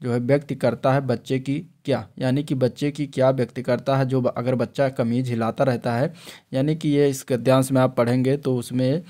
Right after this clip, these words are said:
चीज़ें दी हुई हैं। तो वो अगर बच्चे का कमीज हिलाना व्यक्त करता है बच्चे की सूझबूझ को, ठीक है। तो करेक्ट आंसर इसका ए पार्ट हो जाएगा, क्योंकि अगर आप पढ़ेंगे गद्यांश को तो ये आंसर निकल के आएगा। अगला प्रश्न भी इसी गद्यांश से है, रेलवे ड्राइवर को क्रोध क्यों आया?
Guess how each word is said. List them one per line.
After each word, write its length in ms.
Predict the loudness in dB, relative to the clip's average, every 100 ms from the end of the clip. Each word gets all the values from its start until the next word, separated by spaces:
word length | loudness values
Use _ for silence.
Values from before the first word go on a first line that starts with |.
| -18 -20 _
चीज़ें 280 | -4 -2 -2
दी 100 | -2
हुई 180 | -4 -6
हैं। 140 | -6
तो 240 | 0 0 0
वो 300 | 0 0 0 -4
अगर 240 | -2 -2
बच्चे 480 | -2 -4 -4 -4 -6 _ -8
का 120 | -6
कमीज 380 | -2 -2 -2 -2
हिलाना 540 | -2 0 0 -2 -4 _ _ -6
व्यक्त 340 | -2 -2 -2
करता 320 | -2 -2 0
है 80 | 0
बच्चे 320 | 0 -2 -6
की 140 | -6 -8
सूझबूझ 540 | -4 -2 -2 -6 -8
को, 160 | -8 -8
ठीक 200 | -6 -6
है। 80 | -4
तो 100 | -2
करेक्ट 360 | 0 0 0
आंसर 240 | -2 -2 -4
इसका 320 | -4 -4 -4 -8 -20 _ -4
ए 100 | 2
पार्ट 280 | 4 4
हो 80 | 2
जाएगा, 260 | 2 4 2
क्योंकि 380 | 0 -4 -4 -4
अगर 280 | -2 0
आप 200 | 0 -2 -4
पढ़ेंगे 420 | 0 0 0 -2 -4 _ -6
गद्यांश 360 | 0 0 0
को 80 | -2
तो 100 | 0
ये 120 | 0
आंसर 180 | -2 -4
निकल 240 | -6 -6
के 100 | -8
आएगा। 300 | -8 -8 -12 -16 _ -20 -20 _ _ _ _ _ _ -6
अगला 220 | 0 4
प्रश्न 300 | 4 2 2
भी 120 | 4
इसी 180 | 4 4
गद्यांश 420 | 4 6 4 4
से 80 | 2
है, 120 | 2
रेलवे 340 | 4 4 4 4
ड्राइवर 360 | 6 6 4
को 160 | 0 -4
क्रोध 400 | 0 0 0 0
क्यों 220 | 0 0
आया? 260 | -2 -6